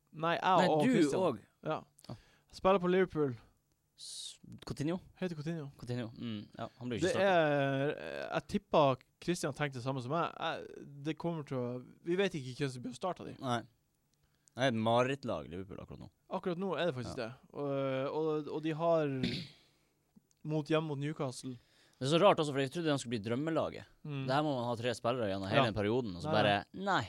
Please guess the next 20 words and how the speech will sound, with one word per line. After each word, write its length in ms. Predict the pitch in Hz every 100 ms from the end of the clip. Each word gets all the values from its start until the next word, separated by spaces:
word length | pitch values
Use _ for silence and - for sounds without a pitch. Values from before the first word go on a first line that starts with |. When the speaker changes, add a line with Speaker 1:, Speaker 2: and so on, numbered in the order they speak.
| -
Speaker 1:
Nei. 160 | 175 143 _ _ _ _ _ -
Speaker 2:
Fuck 240 | 175 -
dere 240 | 127 - 110
med 120 | 98
fantasy. 320 | 123 123 101
Speaker 1:
Ja, 160 | 147 170
ja. 160 | 151 165 - _ _ _ 147
Bryr 220 | 135 170
meg 100 | 139
ikke 100 | 127
om 60 |
det. 140 | 143 160
Speaker 2:
Klopp 160 | 156 -
spiller 300 | - 117 107
åpenbart 400 | 120 120 104 80
ikke 160 | 87 82
fancy. 260 | 82 - - _
Speaker 1:
Nei. 180 | 151 131 - _
<laughs> 140 | 143
Nei. 220 | 135 160